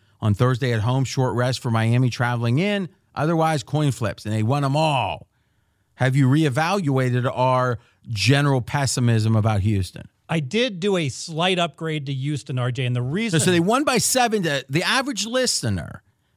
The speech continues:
Speaker 1: is saying, "Wait a minute, they won by seventeen," and this guy is saying, "I did a slight upgrade."
Speaker 2: <laughs>
Speaker 1: Explain.
Speaker 2: Well, they were fortunate to win by seventeen 'cause two key plays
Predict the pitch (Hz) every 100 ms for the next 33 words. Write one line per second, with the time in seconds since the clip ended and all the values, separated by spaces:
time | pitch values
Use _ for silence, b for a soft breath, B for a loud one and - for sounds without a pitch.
0 | _ _ _ - 139 - 170 147 147 190
1 | 240 165 120 110 98 117 135 196 226 208
2 | - 208 202 175 190 202 151 131 170 -
3 | 143 143 160 185 202 b b - 120 156
4 | 143 113 b b 339 381 254 277 143 -
5 | 381 427 330 170 - 117 87 78 - -
6 | 185 139 110 - 165 117 95 _ 175 202
7 | 196 - - 180 180 160 - 247 277 -
8 | 214 175 180 180 165 156 - 165 160 165
9 | 160 147 131 - 214 196 196 180 - 156
10 | 147 143 123